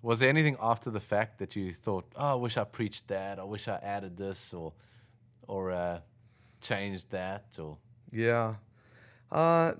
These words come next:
Speaker 2: no, I don't think so, other than, you know, wh-, what every one of these points, you know, I, I think could and should be a message in itself at some, at some point. So,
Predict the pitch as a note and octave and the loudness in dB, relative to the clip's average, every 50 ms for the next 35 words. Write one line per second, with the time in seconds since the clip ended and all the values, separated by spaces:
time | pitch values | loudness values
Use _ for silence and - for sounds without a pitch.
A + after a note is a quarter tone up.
0 | - - - - - B3 A#2+ - - - - G#3+ G#3 F#3+ D#3+ F3+ F3 F3+ F3 - | -2 -2 0 2 4 4 4 4 4 6 8 8 6 6 4 2 2 2 0 0
1 | - F#3+ F3+ F3 E3 C#3 C#3+ D3+ D3+ D#3 D#3 C#3+ C#3+ D3 C#3+ C#3 C3 B2+ B2 - | 6 8 10 10 10 10 8 8 8 8 6 8 10 10 10 10 8 6 2 -4
2 | - - - - _ - - C3+ C3 D#3 D3+ C3+ C3 - - - C3 C3+ C3 A#2+ | -10 -20 -20 -20 _ -10 -8 -4 2 6 6 6 6 4 0 -2 2 4 4 4
3 | A2 - - - - - _ - - - C3+ C3 - - - _ _ _ _ _ | 2 0 -6 -20 -20 -20 _ -6 2 6 8 8 6 6 -2 _ _ _ _ _
4 | - _ _ _ - _ _ _ _ _ _ - C#3 D#3+ E3+ E3+ E3+ E3 D#3 D#3 | -20 _ _ _ -20 _ _ _ _ _ _ 6 8 8 10 10 8 8 8 8
5 | D3+ D#3 D#3 D3+ C#3+ C3+ C3+ B2+ - - - - D#3 C#3+ C#3+ C#3 C#3 C#3 - - | 8 8 6 6 6 4 4 2 0 -4 0 4 6 8 8 6 4 2 -4 -6
6 | - C3+ C3 B2 B2 B2 A#2+ B2 B2 A2+ A#2+ A#2+ B2 A#2+ - - C3+ B2+ A#2+ A#2 | -2 0 4 4 6 6 6 4 4 2 2 0 0 0 0 0 0 0 0 -2
7 | - _ - - - - - C#3+ C#3+ C3+ B2+ A#2+ A#2 A2+ - - C3+ B2 A#2+ - | -10 _ -20 -20 -8 2 6 8 8 8 8 6 2 2 0 0 0 0 0 0
8 | C3 B2+ B2 A#2 A#2 A#2+ A#2+ B2 - - C3 B2 A2+ A2+ A#2 A2+ A2+ F#2+ - - | 2 4 4 4 6 6 6 6 6 4 2 2 2 2 0 0 0 -2 -4 -2
9 | - C3 A#2 A#2 A#2+ A#2 D3 C#3+ - - - B2+ A#2 A#2+ A2+ A2 - - - - | 4 4 6 6 4 2 -4 -12 -8 0 2 4 4 4 2 -4 -6 -12 -20 -20
10 | - - - - - A2+ - - C3+ A#2+ A#2 A#2 A2+ - B2 B2 B2 B2+ B2+ - | -20 -20 -16 -10 -10 -8 -2 4 4 6 6 4 0 0 4 4 6 4 4 0
11 | - - - - B2 A#2+ A2+ A2 G#2+ G#2+ A2 | -6 -4 4 6 6 8 8 6 4 2 0